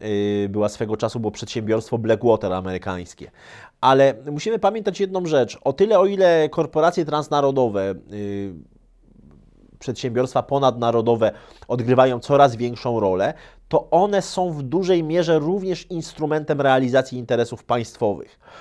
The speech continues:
Ja jestem realistą, znaczy jestem zwolennikiem realizmu w teorii stosunków międzynarodowych i jestem, zajmuję się geopolityką, jestem geopolitykiem, więc patrzę, y, patrzę na stosunki,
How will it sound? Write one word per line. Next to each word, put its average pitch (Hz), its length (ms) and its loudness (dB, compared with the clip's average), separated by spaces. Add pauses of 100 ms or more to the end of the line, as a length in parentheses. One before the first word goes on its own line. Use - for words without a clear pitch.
(360)
Ja 160 140 6
jestem 208 280 2
realistą, 185 500 6
znaczy 123 220 -2
jestem 160 220 -2
zwolennikiem 147 560 -2
realizmu 143 520 4
w - 60 -14
teorii 113 260 2
stosunków 113 420 -8
międzynarodowych 113 840 -2
i 120 60 -6
jestem, 123 460 -4
zajmuję 120 320 -2
się 131 120 -8
geopolityką, 120 600 -2
jestem 110 280 -8
geopolitykiem, 113 760 -4 (320)
więc 123 240 -6
patrzę, 156 500 2 (400)
y, 113 360 0 (420)
patrzę 170 280 0
na 147 80 0
stosunki, 160 600 -6